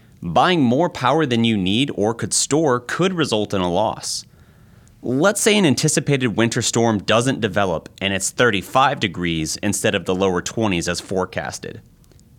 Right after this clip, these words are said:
Energy usage will be less, so the excess power would likely have to be sold back to the market at a loss. Also, while electricity prices fluctuate by the hour on the market,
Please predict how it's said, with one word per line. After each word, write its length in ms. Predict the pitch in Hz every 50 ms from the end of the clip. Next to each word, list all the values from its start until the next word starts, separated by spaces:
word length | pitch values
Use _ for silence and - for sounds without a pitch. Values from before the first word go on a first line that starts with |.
| - _ - -
Energy 360 | - 123 147 170 151 113 107 107
usage 360 | 101 98 98 - - 104 98
will 120 | 101 101
be 140 | 90 - 110
less, 560 | 98 95 101 123 92 - - - - - - - _ _ _
so 160 | - - -
the 220 | 107 104 107 - -
excess 380 | 143 185 - - - 139 123
power 380 | - - - 131 143 160 139 110
would 180 | 98 98 101 95
likely 320 | 95 110 147 - - 107
have 180 | 95 101 95 -
to 60 | -
be 120 | 87 98
sold 460 | 90 - - 120 110 98 82 - _
back 260 | - 110 120 151 - -
to 100 | - 131
the 100 | 110 120
market 420 | 110 104 98 98 95 - 95 - -
at 120 | 90 87 82
a 60 | 80
loss. 680 | 82 82 90 107 107 73 65 - - - - - - - - - _ _ - _ _ _ _ _ - - - _ _ -
Also, 420 | 135 208 277 277 - - 104 107
while 320 | 120 117 135 151 156 151 147
electricity 600 | 151 185 196 190 - - 202 208 - - 156 127
prices 420 | - - 135 127 117 - 90 -
fluctuate 580 | - - - 113 160 - - - 170 175 175 -
by 140 | 120 113
the 140 | 107 95 87 -
hour 320 | - 85 113 143 165 185
on 80 | 190 196
the 80 | 202
market, 440 | 202 202 208 214 - 247 240 - -